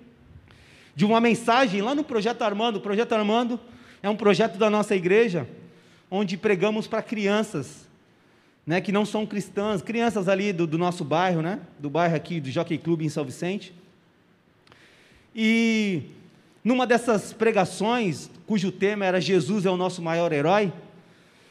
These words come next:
a gente perguntava pras crianças qual era o maior medo que elas tinham. E muitas delas di-, disseram que o maior medo era fantasma, eles tinham medo de fantasma. E aí a gente pergun-, a gente acabou perguntando pra eles,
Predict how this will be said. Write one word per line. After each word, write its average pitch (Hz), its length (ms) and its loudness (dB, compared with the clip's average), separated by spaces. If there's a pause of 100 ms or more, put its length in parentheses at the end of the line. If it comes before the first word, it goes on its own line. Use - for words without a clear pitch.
a 233 100 0
gente 240 200 0
perguntava 247 480 4
pras 247 180 0
crianças 240 460 2
qual 240 300 4
era 247 140 6
o 240 60 4
maior 226 260 2
medo 214 320 2
que 190 80 -8
elas 165 220 -6
tinham. 147 320 -8 (640)
E 254 100 2
muitas 254 340 2
delas 208 440 2
di-, 156 220 -4
disseram 175 640 0 (560)
que 233 100 -8
o 240 60 -2
maior 254 300 4
medo 254 300 4
era 277 160 2
fantasma, 233 800 0
eles 180 140 -6
tinham 262 160 -4
medo 262 260 2
de 277 100 -2
fantasma. 226 800 0 (1120)
E 240 100 0
aí 254 200 4
a 285 60 6
gente 262 200 -2
pergun-, 247 320 0 (280)
a 185 120 2
gente 214 180 0
acabou 240 240 2
perguntando 226 540 2
pra 202 240 4
eles, 233 480 2